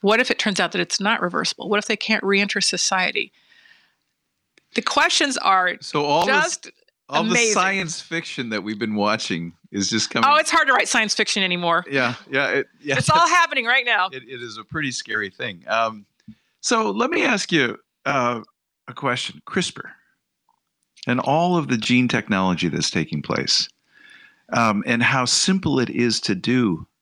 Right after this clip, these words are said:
Speaker 2: today. What does that mean for us as a human race?
Speaker 1: Well, it's opening up the door to do-it-yourself humans. And
Speaker 2: For
Speaker 1: crispr, for people who don't know,
Speaker 2: Yeah.
Speaker 1: it's a gene editing technology. It's kind of like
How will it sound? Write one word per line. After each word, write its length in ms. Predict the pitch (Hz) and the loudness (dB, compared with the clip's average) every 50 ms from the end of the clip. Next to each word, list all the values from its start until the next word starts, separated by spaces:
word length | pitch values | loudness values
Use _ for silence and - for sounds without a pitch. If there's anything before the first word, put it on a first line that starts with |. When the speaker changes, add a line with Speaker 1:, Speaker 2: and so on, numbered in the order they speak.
| _ _ | _ _
Speaker 2:
today. 560 | - - 95 78 71 71 - - - 98 - - _ _ _ _ _ _ _ _ _ _ - - - _ _ _ _ _ _ _ _ _ _ _ _ _ _ _ | -6 -4 -2 -2 -2 -2 -4 -6 -8 -10 -14 -20 _ _ _ _ _ _ _ _ _ _ -20 -20 -20 _ _ _ _ _ _ _ _ _ _ _ _ _ _ _
What 220 | - 160 151 180 214 | 0 2 2 4 4
does 160 | 233 220 214 | 4 4 4
that 180 | 220 202 185 | 2 2 4
mean 220 | 170 175 190 196 185 | 4 4 4 4 4
for 180 | - 143 123 | 2 2 2
us 160 | 117 110 - - | 2 2 2 2
as 140 | 113 - | 2 2
a 40 | 123 | 2
human 320 | 117 107 127 123 123 123 120 | 2 2 2 4 4 4 4
race? 480 | 123 123 95 - - - - - - - - _ _ _ _ - - - - - - - - - - - - - - - - 208 | 4 2 2 2 0 0 0 0 -2 -4 -8 _ _ _ _ -20 -20 -18 -18 -18 -18 -18 -18 -18 -18 -18 -20 -20 -20 -12 -4 0
Speaker 1:
Well, 280 | 220 254 269 285 302 - | 2 4 4 4 4 4
it's 180 | 277 269 - - - | 2 2 0 0 0
opening 360 | 269 285 277 277 247 247 233 | 0 0 2 0 0 0 0
up 100 | 226 214 | 0 -2
the 80 | - 214 | -2 -2
door 240 | 190 202 190 190 190 | 0 2 2 2 0
to 220 | 190 - - 196 | 0 -4 -6 -6
do-it-yourself 720 | 160 143 202 220 220 - - 190 175 - - 202 180 180 - | -4 -2 0 0 0 0 -2 -6 -6 -2 -2 -2 -2 -2 -4
humans. 500 | - - 185 160 151 151 156 - - - | -6 -6 -6 -4 -6 -6 -10 -10 -6 -2
And 200 | 214 202 196 185 - | -2 -2 -2 -2 -2
Speaker 2:
For 140 | - - 311 | 0 0 2
Speaker 1:
crispr, 300 | - - - 214 196 - | 2 2 2 0 0 0
for 100 | - 214 | -2 -6
people 220 | - 269 233 214 | -6 -4 -2 0
who 40 | 226 | 0
don't 140 | 214 196 190 | 0 0 2
know, 100 | 190 180 | 2 4
Speaker 2:
Yeah. 180 | 180 156 - - | 4 2 2 0
Speaker 1:
it's 160 | 285 302 - | -2 -4 -4
a 60 | 311 | -6
gene 320 | 247 220 - 320 349 349 311 | -4 -2 0 0 0 0 0
editing 400 | - 247 247 254 240 240 233 - | 0 0 0 0 -2 -4 -8 -8
technology. 680 | - 226 208 - - 185 175 170 165 170 165 - 175 | -8 -8 -8 -8 -6 -6 -4 -4 -4 -6 -8 -10 -10
It's 140 | 170 - - | -10 -10 -12
kind 260 | - - 262 262 254 | -6 -2 -2 -2 0
of 80 | 233 214 | 0 2
like 260 | 202 196 180 - | 2 2 2 0